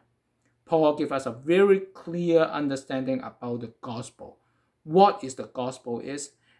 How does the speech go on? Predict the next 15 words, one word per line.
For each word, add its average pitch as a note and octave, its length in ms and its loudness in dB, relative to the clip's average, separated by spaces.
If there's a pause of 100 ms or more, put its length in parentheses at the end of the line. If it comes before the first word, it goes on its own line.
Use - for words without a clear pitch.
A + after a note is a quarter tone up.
(160)
and B2 420 0 (260)
also E3 440 2
allow C#3+ 320 -2
us D3+ 400 -6 (140)
to B2 260 -8
understand C3+ 760 -2 (440)
the B2+ 500 0 (120)
active F3 680 -2 (440)
participation D3 1000 -4 (320)
in B2+ 440 2
this C#3+ 380 -2 (520)
gospel. - 600 -4 (800)
So C3 200 0
help - 380 2
us. - 260 -12